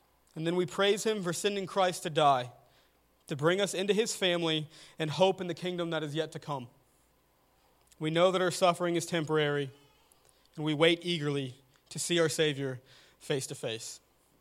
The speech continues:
Let's go ahead and pray. Dear Father, I thank you for this time that I can come up here and, and preach your word.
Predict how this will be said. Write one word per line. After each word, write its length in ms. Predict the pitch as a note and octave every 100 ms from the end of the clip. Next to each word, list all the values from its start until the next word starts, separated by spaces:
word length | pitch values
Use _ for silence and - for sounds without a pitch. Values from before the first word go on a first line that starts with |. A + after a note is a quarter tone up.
| _ _ _ _ _ _ _ _
Let's 100 | -
go 100 | -
ahead 140 | C3+ B2
and 80 |
pray. 200 | A#2+ A#2+ A2+ _ _ _ _ _ _ _ _ _ _ _ _ _ _ B4+ B4+ A#4+ _ _ _ _ _ _ _ _ _ _ _ _ _ _ _ _ _ _ _ _ - - _ - - - - - - - -
Dear 120 | D#3
Father, 420 | D3+ E3+ D#3 D#3 D3 - _ _ _ _ _ _ _ -
I 100 | D#3
thank 220 | D3 F3
you 60 | D#3+
for 80 | D#3
this 140 | D3
time 340 | - D#3+ D#3+ D#3
that 100 | D3
I 60 |
can 120 | C#3
come 140 | C#3 D3
up 140 | D3
here 180 | - D3
and, 160 | C3+ C3 - - - D#3
and 80 |
preach 260 | C#3+ D#3 C#3+
your 140 | D#3
word. 360 | C#3 D3 D3+